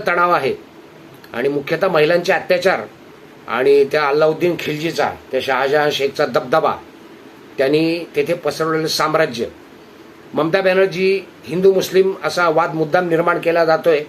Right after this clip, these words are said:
अशीही बोंब मारते आहे, मात्र तसं अजिबात नाहीये. तिथे हिंदू मुस्लिम वाद नाहीये, पण त्या साम्राज्याविरुद्ध आहे, विशिष्ट व्यक्तीच्या.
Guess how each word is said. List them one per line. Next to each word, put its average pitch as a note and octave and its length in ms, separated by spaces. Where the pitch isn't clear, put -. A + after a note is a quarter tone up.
अशीही F3+ 400
बोंब F3 240
मारते E3+ 320
आहे, C#3+ 260
मात्र F3 320
तसं G3+ 180
अजिबात G3 380
नाहीये. F3+ 240
तिथे C3 160
हिंदू E3 220
मुस्लिम F#3 320
वाद F3+ 200
नाहीये, F#3+ 200
पण F#3 220
त्या F#3 160
साम्राज्याविरुद्ध E3 800
आहे, E3+ 80
विशिष्ट D#3 380
व्यक्तीच्या. D3+ 520